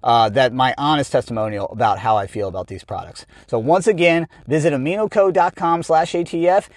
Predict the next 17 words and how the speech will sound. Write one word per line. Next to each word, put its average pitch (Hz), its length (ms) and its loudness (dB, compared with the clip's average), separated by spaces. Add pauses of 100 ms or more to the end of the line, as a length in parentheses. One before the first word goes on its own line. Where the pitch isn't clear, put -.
(120)
and 117 140 -6
if 117 80 -6
you 135 100 -2
wanna 135 160 0
buy 143 300 2
any 165 120 -2
of 165 60 0
the 156 60 -2
products, 180 420 2
use 117 240 -6 (160)
the 120 120 -8
code 120 380 0
A 143 140 0
T 143 260 0
F 143 200 0 (160)
at 107 160 -8
checkout. 87 380 -12